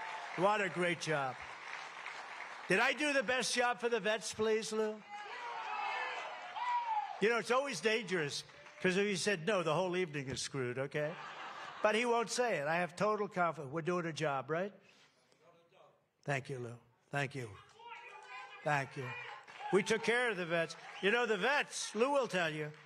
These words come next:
the vets would have to wait two, three, four months sometimes to see a doctor. And I came in, I said, "The,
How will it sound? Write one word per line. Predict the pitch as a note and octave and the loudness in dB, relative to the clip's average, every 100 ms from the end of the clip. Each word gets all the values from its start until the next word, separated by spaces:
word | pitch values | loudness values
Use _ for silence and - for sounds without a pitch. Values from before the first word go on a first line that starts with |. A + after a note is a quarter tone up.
| - - - - | -20 -20 -20 -2
the | F3+ | 2
vets | F3 A#3 - | 4 2 2
would | G3 | 0
have | F3+ F#3+ | 2 2
to | F#3+ | 2
wait | F#3 F#3 F#3 - _ _ _ | 2 2 -2 -8 _ _ _
two, | - G#3 G3+ | 0 2 2
three, | - F#3+ | 0 0
four | F3+ F3+ F3+ | 0 0 0
months | F#3+ F3+ | 0 -2
sometimes | D#3 C3 D3 C#3 | -4 -2 -4 -4
to | D3 | -4
see | C3 E3 | -2 -2
a | D3+ | -4
doctor. | D#3 D3+ - C#3 C3 - _ _ _ - | -4 -4 -6 -12 -12 -18 _ _ _ -4
And | D#3+ | 0
I | D#3+ | 0
came | D#3+ F3 E3 | 0 -2 0
in, | E3 | 0
I | D#3 | 0
said, | E3 D3+ | 0 -2
"The, | C#3+ | -2